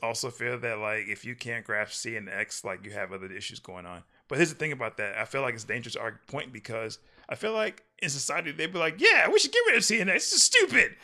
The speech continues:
Like, I feel like people, like, I feel like a lot of people latch onto that idea and be like, "Let's get rid of C and X because this is too much. I have too much going on today. I can't get two letters." Like, I feel like that show actually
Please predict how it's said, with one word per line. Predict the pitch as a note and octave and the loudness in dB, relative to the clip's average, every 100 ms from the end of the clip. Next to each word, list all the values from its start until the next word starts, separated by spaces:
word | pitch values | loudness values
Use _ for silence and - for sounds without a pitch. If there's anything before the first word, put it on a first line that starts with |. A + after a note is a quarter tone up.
| - | -2
Like, | E3+ | 2
I | F3+ | 6
feel | A#3+ | 6
like | |
people, | F#3+ G#3 | 4 2
like, | E3+ E3 | 2 2
I | D3+ D3 | 2 0
feel | C#3 | 2
like | F3+ C3+ | 0 2
a | |
lot | C#3+ | 2
of | |
people | D3 B2+ | 0 0
latch | B2 - | 0 -2
onto | B2 | -4
that | D3 | 2
idea | D3 D3 D#3+ | 2 2 0
and | C#3+ | -2
be | B2 | -4
like, | A#2 A2 | -2 -4
"Let's | A2 | -8
get | - - A2+ | -12 -8 -6
rid | G#2+ | -4
of | G#2+ | -6
C | A2 | -4
and | A2+ | -4
X | G#2+ | -6
because | G2 G#2+ G2+ | -8 -10 -10
this | G#2 | -8
is | G#2+ | -8
too | B2 | -6
much. | A#2+ G#2 - - - - | -6 -8 -8 -14 -18 -12
I | - | -10
have | A#2+ | -6
too | C3 | -6
much | A#2 A#2 | -4 -4
going | A#2 A2+ | -2 -2
on | B2 A2+ | -2 0
today. | A2+ | -2
I | G#2+ | -2
can't | - B2 A2+ | -6 -8 -10
get | C#3+ - | -10 -6
two | C#3 | -6
letters." | C3 A#2 G#2+ - _ - C#3+ | -4 -4 -6 -12 _ -10 -4
Like, | |
I | C#3+ | 0
feel | G3 | 2
like | G3 F3 | 2 2
that | F3 C#3+ | 2 2
show | E3+ F3+ | -2 0
actually | C#3 | 0